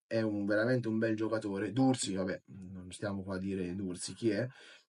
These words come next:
anche, e poi ovviamente il rientro di Di Massimo. Però, eh, ovviamente, come detto e ribadito, a questa squadra manca un centravanti. Dicevo, comunque il mister Taurino ha fatto vedere veramente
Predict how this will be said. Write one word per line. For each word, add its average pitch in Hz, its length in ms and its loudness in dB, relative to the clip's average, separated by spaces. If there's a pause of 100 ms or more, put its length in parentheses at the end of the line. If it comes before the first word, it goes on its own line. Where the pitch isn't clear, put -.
(120)
anche, 135 420 4
e 160 160 6
poi 131 220 6
ovviamente 123 400 4
il 113 60 2
rientro 107 300 2
di 98 100 -2
Di 104 120 2
Massimo. 107 580 2 (500)
Però, 190 400 8
eh, 139 460 4
ovviamente, 151 880 6
come 143 260 4
detto 151 300 4
e 131 40 8
ribadito, 170 680 6
a 143 80 6
questa 127 240 2
squadra 123 640 2
manca 117 640 0
un 113 180 0
centravanti. 92 800 -6 (240)
Dicevo, 151 400 4
comunque 156 360 4
il 139 60 4
mister 151 260 2
Taurino 147 380 4
ha 123 40 4
fatto 123 260 0
vedere 120 500 2
veramente 135 800 0